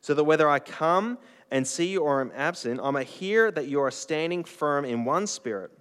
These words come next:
uh, with one mind, striving side by side for the faith of the gospel." So Paul talks about, uh, "Let your manner of life be worthy of the gospel,"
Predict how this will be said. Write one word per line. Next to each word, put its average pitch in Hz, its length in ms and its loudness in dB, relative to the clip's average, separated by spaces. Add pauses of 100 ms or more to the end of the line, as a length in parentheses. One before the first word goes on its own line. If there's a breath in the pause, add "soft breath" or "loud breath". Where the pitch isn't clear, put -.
(1080 soft breath)
uh, 123 180 0
with 127 160 -2
one 156 280 0
mind, 117 460 0
striving 135 400 0
side 160 480 -4
by 156 140 0
side 117 420 -4
for - 80 -8
the 107 100 -6
faith - 680 -8 (340 soft breath)
of 107 200 -6
the 113 100 -4
gospel." 104 520 -6 (1400 soft breath)
So - 120 -4
Paul 180 360 4
talks 170 300 0
about, 143 340 0 (500)
uh, 120 340 0 (240)
"Let 147 160 -2
your 139 140 2
manner 160 480 0
of 135 220 0
life 123 640 0 (320 soft breath)
be 127 140 -4
worthy 123 720 -2 (300 soft breath)
of 120 140 -2
the 113 80 -8
gospel," 101 560 -8